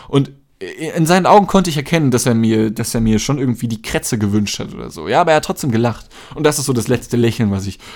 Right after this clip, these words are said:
von ihm bekommen hab, beziehungsweise von seiner Spezies, ja. Ähm, äh, und ein Merkmal, was die wirklich alle gemeinsam haben,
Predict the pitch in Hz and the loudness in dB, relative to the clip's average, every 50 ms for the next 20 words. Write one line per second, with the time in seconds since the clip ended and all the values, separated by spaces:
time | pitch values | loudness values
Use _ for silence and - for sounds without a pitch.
0 | - - - - - 113 110 110 120 113 104 104 - - 113 104 107 135 131 - | -20 -20 -14 -6 -2 -2 0 2 2 2 2 0 0 0 0 2 2 2 0 -2
1 | 127 - 170 151 123 117 104 107 120 123 107 110 107 110 240 - - - - - | -4 -2 0 0 0 0 -2 0 0 0 2 2 0 0 -2 -6 -10 -14 -12 -12
2 | - - - - 127 - - - - 123 107 98 92 - - - - - - - | -10 -8 -8 -6 -6 -6 -4 -2 0 0 2 0 0 -4 -8 -16 -18 -18 -18 -16
3 | - - 92 104 - - - - - - - - - - - - 226 220 214 220 | -12 -6 -6 -6 -6 -8 -16 -20 -20 -20 -20 -20 -20 -12 -6 -4 -2 0 0 0
4 | 208 202 - - - _ _ - - _ _ _ _ - - - - - - - | -2 -2 -4 -10 -20 _ _ -20 -20 _ _ _ _ -20 -20 -18 -14 -16 -14 -14
5 | - - - 113 107 104 104 101 110 117 110 107 - - - - - _ _ _ | -14 -10 -4 0 2 2 2 2 2 0 0 -2 -6 -18 -20 -20 -20 _ _ _
6 | _ - - - _ _ _ - 110 131 170 196 196 180 170 175 175 175 170 165 | _ -20 -20 -20 _ _ _ -4 0 2 4 4 4 2 0 -2 -2 -2 -2 0
7 | 165 160 139 135 127 - - 127 107 117 - - 127 - - - - 131 175 214 | 0 0 0 -2 -4 -2 -2 -2 -2 -2 -2 -4 -12 -12 -8 -2 0 2 4 4
8 | 190 170 160 156 151 151 143 131 135 135 131 127 120 120 120 117 120 120 120 | 4 2 0 0 0 0 0 -2 -2 -2 -2 0 0 -2 -2 -2 -2 -4 -6